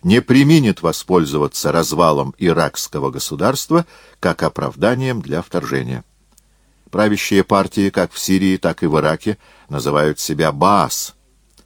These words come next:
БААС — партия арабского социалистического возрождения. И та, и другая смоделированы по образу нацистской. Но это не мешает им ненавидеть друг друга.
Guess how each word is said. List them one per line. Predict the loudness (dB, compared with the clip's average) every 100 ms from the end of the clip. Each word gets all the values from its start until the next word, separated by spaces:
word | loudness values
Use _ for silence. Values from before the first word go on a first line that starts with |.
| -14
БААС — | -6 -2 -2 -4 -10 _ _ _ _ _ _
партия | -2 -2 0 0 0
арабского | 0 0 0 -2 -6 -2 -2 -2 -4
социалистического | -6 -6 -4 -2 0 -2 -6 -10 -10 -12 -6 -2 -2 -4 _ -8
возрождения. | -6 -4 -6 -4 -6 -6 -10 _ _ _ _ -20 -18 -2
И | -2
та, | 2 4
и | 4
другая | 4 2 2 2 0
смоделированы | 0 0 2 4 4 2 0 -2 -4 -12 _ 0
по |
образу | 0 4 2 4 2 2 2
нацистской. | 2 2 0 0 -2 -6 -8 -10 _ _ _ _ _ _ _ _ -4
Но | 0
это | 2 4
не | 2
мешает | 2 2 2 2 4
им | 2 4
ненавидеть | 4 4 4 2 -2 -4
друг | -4 -4
друга. | -4 -4 -4